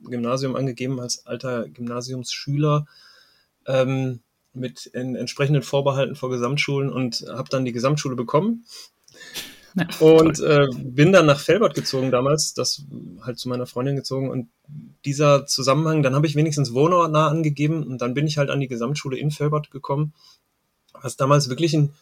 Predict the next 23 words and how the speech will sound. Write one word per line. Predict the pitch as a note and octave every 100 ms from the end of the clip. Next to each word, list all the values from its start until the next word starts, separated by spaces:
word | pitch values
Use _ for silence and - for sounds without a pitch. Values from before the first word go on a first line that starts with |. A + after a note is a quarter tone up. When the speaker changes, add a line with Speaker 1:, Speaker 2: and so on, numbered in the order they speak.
| _ _ _ _
Speaker 1:
echt | C3 -
ein | D#3+
Glücksgriff | C#3+ F3+ - E3+ D3
war, | B2+
weil | B2+ C3
die, | B2+
äh, | B2 A2+ - D#2 D#2+ A#2+
eine | B2
ganz | C3 D3+ -
gut | E3+ -
funktionierende | D#3+ D#3 D3+ D3+ D3
Schule | - E3+ G#3
ist. | F#3 F3+ - - - - - - _ _ _ -
Und | C#3+
ich | C#3+ D3+
hatte | D#3+
da | D#3 D#3 D#3+ D3+ - _
unglaubliches | D#3 D#3+ C3 B2+ F3 F3 D#3+ D3+ -
Glück | C3+ D#3+ -
mit | D3+ D3
der | C#3 C3+
Geografie. | C3 C3 A#2 A#2+ - D#3 G3 A3+ _ _ _ _
Ähm, | C3 C3+ C#3+ D3